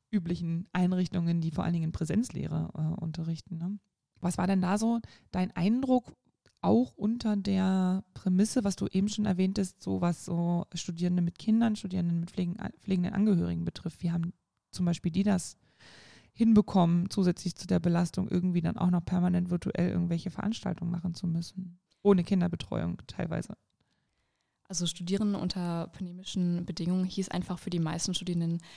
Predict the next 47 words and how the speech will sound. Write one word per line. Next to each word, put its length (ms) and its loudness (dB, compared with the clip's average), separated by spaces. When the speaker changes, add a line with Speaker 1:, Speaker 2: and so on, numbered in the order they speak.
Speaker 2:
dass 140 -6
sie 80 -4
die 100 -2
Regelstudienzeit 720 -2
nicht 180 -6
mehr 400 -4
einhalten 480 -6
können. 260 -8
Das 160 -8
wurde 200 0
von 160 2
Bundesebene 420 2
und 80 0
auch 80 -4
von 160 -2
Landesebene 480 0
dann 220 0
so 300 0
geregelt, 440 -4
dass 140 -4
man 100 0
gesagt 380 -4
hat, 340 -8
ihr 100 -6
bekommt 340 -6
zwei 220 -4
Semester 440 -2
mehr 260 -2
Regelstudienzeit. 920 -6
Das, 340 -10
ähm, 260 -12
gleicht 220 -8
sich 100 -8
dann 120 -4
natürlich 260 -2
auch 40 0
mit 100 -2
den 100 -4
bafög-Linien 720 -2
an, 140 -2
dass 180 -4
man 240 0
quasi 320 -4
ein 180 2
Jahr 140 2
lang, 380 2
äh, 460 -2